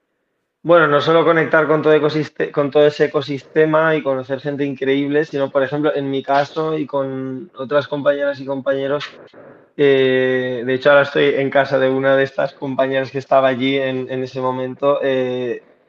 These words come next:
nos picó un poco la curiosidad, o no sé cómo decirlo, ¿no? El, eh, como que nos vimos retados a decir, "Oye, pero esto que está pasando aquí, que es increíble, en Valencia seguro que están pasando cosas muy interesantes, pero nos gustaría replicar algo así". Y si os acordáis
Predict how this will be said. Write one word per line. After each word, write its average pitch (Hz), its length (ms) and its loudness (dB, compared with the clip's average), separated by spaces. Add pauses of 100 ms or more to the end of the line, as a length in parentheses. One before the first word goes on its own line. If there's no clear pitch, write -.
(340)
nos 139 840 4
picó 147 260 4
un 147 100 2
poco 160 180 6
la 156 120 6
curiosidad, 147 800 6
o 139 200 6
no 135 120 0
sé 139 80 -8
cómo 143 160 0
decirlo, 131 400 -6
¿no? 139 160 0
El, 135 520 -4 (260)
eh, 117 420 -6
como 131 240 -8
que 135 400 -2 (220)
nos 139 180 0
vimos 143 260 2
retados 151 580 4
a 139 200 4
decir, 135 320 -2
"Oye, 147 280 4
pero 135 200 2
esto 131 200 -2
que 151 80 0
está 156 180 2
pasando 143 320 0
aquí, 139 200 -2
que 131 80 -6
es 131 80 -12
increíble, 135 680 -4 (640)
en 131 140 -4
Valencia 139 400 0
seguro 143 240 2
que 147 60 4
están 143 200 0
pasando 135 280 0
cosas 135 200 0
muy 139 120 0
interesantes, 131 500 -4
pero 143 180 -2
nos 123 80 -4
gustaría 131 380 -2
replicar 131 460 -4
algo 123 220 -6
así". 123 420 -10
Y 127 240 -10
si 127 520 -4
os 127 180 -8
acordáis 131 640 0